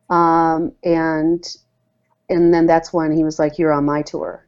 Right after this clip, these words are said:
you know, so, and then it, it grew more and more, you know, work and more, you know,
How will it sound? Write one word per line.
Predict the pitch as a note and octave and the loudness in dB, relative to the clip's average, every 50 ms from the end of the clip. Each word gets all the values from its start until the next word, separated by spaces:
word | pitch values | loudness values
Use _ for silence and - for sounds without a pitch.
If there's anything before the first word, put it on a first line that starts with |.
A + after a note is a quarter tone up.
| _ - | _ -6
you | F3+ D#3 | -4 -2
know, | D3 C#3+ C#3 C3+ C#3+ - - - | -2 -4 -4 -8 -10 -12 -16 -20
so, | - - - - D3 - - - F2+ - - - _ _ _ _ _ _ _ _ _ _ _ - - | -18 -14 -10 -8 -8 -6 -6 -8 -8 -10 -10 -14 _ _ _ _ _ _ _ _ _ _ _ -10 -6
and | D3 C#3+ C#3+ C#3+ C#3+ D3 D3 | -4 -2 -2 -2 -2 -2 0
then | D3+ D3+ D3 | 0 0 0
it, | D3 - - | -2 -2 -2
it | - D3 D3+ D#3 | -2 -2 -2 -2
grew | - E3 D#3 D3+ D3+ | 0 2 2 2 4
more | D3 D3+ D3 D3 D3 C#3+ | 2 2 2 4 2 2
and | C#3+ C#3+ | 2 2
more, | D3 C#3+ C#3+ C#3+ C#3+ C#3+ D#3 E3+ | 2 2 2 2 0 0 0 0
you | E3 D#3 | -2 -2
know, | D3+ D3 C#3 | -2 -2 -4
work | C#3+ D#3 D3+ D#3 D3+ C#3+ D3 - | -2 0 2 2 2 0 0 -2
and | D3 D3+ | -2 -2
more, | D3 C#3+ C#3+ C#3 C#3+ C#3+ C#3 C#3+ - - | 0 0 0 0 0 0 0 -2 -4 -4
you | - F3+ D#3 | -2 -2 -2
know, | D3+ D3 C#3+ C3 D3 E3 | -2 -2 -4 -6 -8 -8